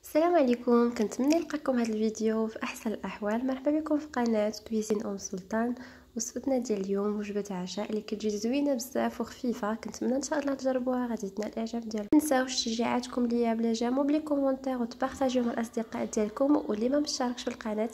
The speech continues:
يشترك باش يوصلوا اي جديد. غادي نمشيو باش نوجدوا لاصوب بال-، بالكورجات الحمراء ولا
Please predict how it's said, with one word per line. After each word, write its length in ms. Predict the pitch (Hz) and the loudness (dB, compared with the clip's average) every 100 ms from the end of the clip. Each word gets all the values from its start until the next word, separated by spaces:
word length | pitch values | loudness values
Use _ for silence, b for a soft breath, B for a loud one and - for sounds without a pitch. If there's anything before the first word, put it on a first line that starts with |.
| 277 | -2
يشترك 460 | 285 - 202 220 | -2 0 0 -2
باش 220 | 220 226 240 | -4 -4 -6
يوصلوا 340 | 240 - 254 | -8 -6 -2
اي 200 | 220 202 | 0 0
جديد. 420 | 190 185 - - - B B B B - 226 | -2 -4 -8 -12 -12 B B B B -8 -6
غادي 200 | 208 220 | 0 0
نمشيو 340 | 220 - 330 | 0 -2 -2
باش 180 | 294 262 | 0 0
نوجدوا 480 | 226 208 196 226 - | 0 0 -2 -2 -2
لاصوب 480 | 220 196 190 - 262 254 - - _ | -4 -6 -6 -6 -6 -8 -20 -20 _
بال-، 640 | 220 208 208 202 196 208 202 | -8 -4 -4 -2 -2 -4 -6
بالكورجات 680 | 208 214 254 247 233 214 | -8 -2 -2 0 -2 -4
الحمراء 480 | - - 202 190 226 - B B B - _ | -8 -8 -4 -2 -4 -6 B B B -20 _
ولا 480 | 220 214 214 202 - | -2 0 0 0 -2